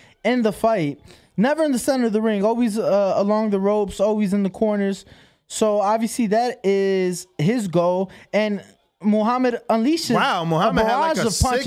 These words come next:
Speaker 2: six, seven, eight punches on it. Oh, man, this is crazy. These refs be in the pocket, bro. Like, he really stopped Muhammad from an eight unanswered punch flurry to say, "Stop using your shoulder"?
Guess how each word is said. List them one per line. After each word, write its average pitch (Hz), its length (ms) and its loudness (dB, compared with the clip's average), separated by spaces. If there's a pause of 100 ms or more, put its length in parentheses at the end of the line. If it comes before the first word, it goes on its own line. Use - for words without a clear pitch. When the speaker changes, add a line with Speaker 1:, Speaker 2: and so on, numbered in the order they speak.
Speaker 2:
six, 151 100 -4
seven, 254 320 0
eight 240 200 -4
punches 214 460 -2
on 220 140 0
it. 247 120 -6 (1000)
Oh, 254 560 0
man, 196 360 0
this 285 180 -2
is - 160 -2
crazy. 185 560 0
These 208 340 -2
refs 185 360 -2
be 202 140 0
in 175 120 -2
the 156 80 0
pocket, 170 540 0
bro. 143 420 -2 (680)
Like, 196 180 0
he 262 80 2
really 285 320 2
stopped 254 440 0
Muhammad 233 460 0
from 208 220 0
an 180 160 -2
eight 233 260 -2
unanswered 233 640 -2
punch 220 320 0
flurry 208 500 0
to 185 140 -4
say, 208 300 0
"Stop 196 380 -2
using 190 340 0
your 165 120 0
shoulder"? 226 560 -2